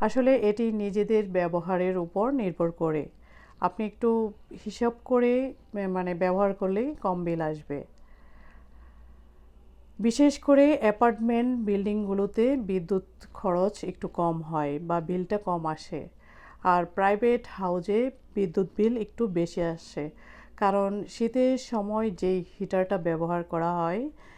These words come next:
নিজেদের বাসার তাপমাত্রা ঠিক রাখার জন্য, সেই হিটারের বিলগুলোও আপনাকে পে করতে হবে। এই জন্য প্রাইভেট হাউজের একটু বিদ্যুৎ বিল বেশি হয়ে থাকে।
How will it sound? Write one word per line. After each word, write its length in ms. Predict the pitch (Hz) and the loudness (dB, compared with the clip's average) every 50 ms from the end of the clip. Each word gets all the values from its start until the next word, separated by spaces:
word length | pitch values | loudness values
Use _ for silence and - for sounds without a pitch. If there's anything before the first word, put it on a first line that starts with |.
| - - - - - | -20 -20 -20 -12 -6
নিজেদের 600 | 208 202 196 185 196 185 196 190 190 185 180 - - - - - - - | -6 -4 -2 -2 -2 0 0 2 2 0 0 -2 -6 -10 -14 -18 -12 -8
বাসার 440 | 220 190 185 175 170 - - 190 175 | -4 -2 -2 -2 -2 -2 -4 -4 -4
তাপমাত্রা 560 | - - 180 165 - - 170 160 - - 170 | -2 -2 -2 -2 -2 -4 -6 -6 -4 -6 -6
ঠিক 280 | 170 - 190 180 - 180 | -6 -6 -6 -6 -6 -6
রাখার 300 | 165 156 - 190 175 160 | -6 -6 -6 -8 -8 -8
জন্য, 440 | - 175 170 170 170 190 233 262 - - - - - - - - - - - | -8 -8 -6 -6 -6 -6 -8 -8 -12 -16 -20 -20 -20 -20 -20 -20 -20 -20 -20
সেই 420 | - - - 226 220 214 220 214 202 | -20 -6 0 2 2 2 2 2 0
হিটারের 540 | 185 196 202 202 214 208 208 220 220 208 | -2 -4 -2 0 0 2 4 4 2 2
বিলগুলোও 760 | 185 165 196 202 202 202 185 208 208 214 214 220 226 247 285 330 - - - - - - - - - | 2 0 0 0 0 2 2 2 4 4 4 4 4 2 0 -2 -4 -10 -18 -20 -20 -20 -14 -4 -2
আপনাকে 420 | 190 180 - 208 196 190 233 233 | -2 -2 -2 -4 -4 -2 -2 -2
পে 200 | 226 - 185 180 | 0 0 -2 -2
করতে 320 | 170 - 160 151 - - 151 | -2 -4 -6 -6 -6 -8 -8
হবে। 360 | 151 160 147 - 151 147 151 - - - - - - - - - - - | -6 -8 -8 -6 -8 -8 -10 -12 -16 -20 -20 -20 -20 -20 -20 -20 -8 -2
এই 140 | 202 208 208 | 0 0 0
জন্য 280 | 208 220 214 208 214 | 0 -2 -2 -2 -4
প্রাইভেট 480 | 208 - 202 185 180 180 180 185 185 - | -4 -2 -2 0 0 0 0 -2 -2 -4
হাউজের 720 | 180 180 175 170 170 170 175 175 170 170 170 170 170 - - - - - | -4 -2 -2 0 0 0 -2 -2 -2 -2 -2 -2 -4 -6 -8 -10 -10 -8
একটু 360 | 185 180 - - - 202 180 | -8 -8 -8 -6 -6 -6 -4
বিদ্যুৎ 360 | 165 180 175 160 - 170 160 160 - - | -2 -2 -4 -2 -2 -4 -6 -6 -6 -4
বিল 240 | 185 196 214 240 214 | -2 -2 -2 -2 -2
বেশি 240 | - 175 165 - 175 | -4 -6 -6 -6 -8
হয়ে 220 | 160 156 160 151 156 | -8 -6 -6 -6 -6
থাকে। 460 | 151 - 151 147 - - 147 95 | -6 -8 -10 -10 -10 -12 -12 -12